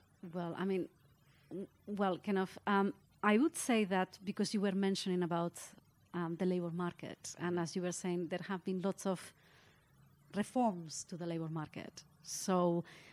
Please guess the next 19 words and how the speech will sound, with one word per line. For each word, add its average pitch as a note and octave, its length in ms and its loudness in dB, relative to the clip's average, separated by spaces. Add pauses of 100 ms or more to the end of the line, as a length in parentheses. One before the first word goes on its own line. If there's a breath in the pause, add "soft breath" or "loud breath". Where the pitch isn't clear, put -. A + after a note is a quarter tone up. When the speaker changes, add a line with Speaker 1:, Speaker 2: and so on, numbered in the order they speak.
(120 loud breath)
Speaker 1:
at F3+ 200 2
the F3+ 60 6
moment, F#3+ 600 8
um, F3 260 6
the F3+ 80 2
labor F#3 220 6
market F3+ 320 2
in F3 100 4
Spain, F3 280 2
it's - 200 -4 (200)
in F#3 160 0 (100)
very B3+ 220 8
poor G3+ 160 -4
conditions, - 1120 -8
uh, E3+ 220 -2 (100)
in E3+ 160 0
terms E3+ 300 -2
of, D#3+ 120 -4 (160)
uh, D#3+ 100 -4